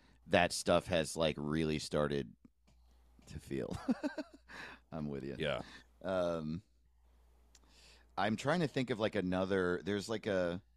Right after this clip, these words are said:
Speaker 1: I mean, I guess
Speaker 2: H B O
Speaker 1: support
Speaker 2: is
Speaker 1: the
Speaker 2: now
Speaker 1: troops.
Speaker 2: <laughs> gay. H B O gay.
Speaker 1: <laughs> Yeah.
Speaker 2: The
Speaker 1: Well, at
Speaker 2: place
Speaker 1: least with a
Speaker 2: for <laughs>
Speaker 1: streaming service,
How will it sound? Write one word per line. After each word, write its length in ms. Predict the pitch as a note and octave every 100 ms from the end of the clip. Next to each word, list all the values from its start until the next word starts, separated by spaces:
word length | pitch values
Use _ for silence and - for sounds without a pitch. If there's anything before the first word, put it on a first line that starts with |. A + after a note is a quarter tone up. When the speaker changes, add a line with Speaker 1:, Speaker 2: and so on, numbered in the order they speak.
| _ _ _ -
Speaker 1:
I 120 | -
mean, 100 | C3
I 60 | B2+
guess 140 | C#3+
Speaker 2:
H 80 | A#2+
B 60 |
O 120 | B2 B2
Speaker 1:
support 200 | B2 A2+
Speaker 2:
is 80 |
Speaker 1:
the 100 | G#2
Speaker 2:
now 380 | B2 C3+ C3+ C3+ -
Speaker 1:
troops. 560 | D3 - C#3 - A#2+
Speaker 2:
<laughs> 80 | A2+
gay. 720 | F2+ B2+ B2 G#2+ F2+ D#2+ C2+ -
H 300 | - D3+ F3+
B 180 | F#3 E3+
O 180 | F3 F3+
gay. 680 | F#3+ F#3+ F3+ F3+ F3+ F3 - -
Speaker 1:
<laughs> 60 | D3+ - - - -
Yeah. 320 | - - - - - - - -
Speaker 2:
The 80 | C3
Speaker 1:
Well, 100 | B3
at 40 | -
Speaker 2:
place 140 | -
Speaker 1:
least 160 | E4 F4+
with 100 | E4+
a 80 | B3
Speaker 2:
for 80 |
<laughs> 0 |
Speaker 1:
streaming 460 | D3 - F#3+ F#3+ D#3+
service, 580 | - B2 A2 A2+ C4